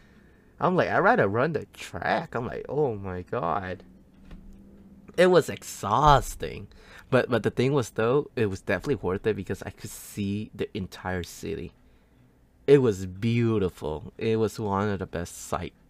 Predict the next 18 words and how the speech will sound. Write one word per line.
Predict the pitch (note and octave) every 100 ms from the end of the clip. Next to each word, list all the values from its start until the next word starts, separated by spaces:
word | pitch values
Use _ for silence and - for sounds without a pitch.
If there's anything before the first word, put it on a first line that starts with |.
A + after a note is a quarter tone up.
| -
ever. | F#2 F2 F2 E2 - _ _ _ - _ _ _ -
And | G#2+ G2+ F#2 F2 - -
honestly, | A#2+ D#3 F#3+ D#3
I, | G#2+ G#2 -
I | G2+
think | - A2+ A2
we, | A2
we, | G2 G#2+
we | G2+
could | G2 G#2
have | G#2
climbed | - F#2 F#2+ F#2 F#2+ -
much | G#2 F#2+ -
higher | G2+ G2+ A2 C3 - - - - - _ - - - -
if | G#2
we | A2 G2+
wanted | F#2 G2 -
to. | B2 B2+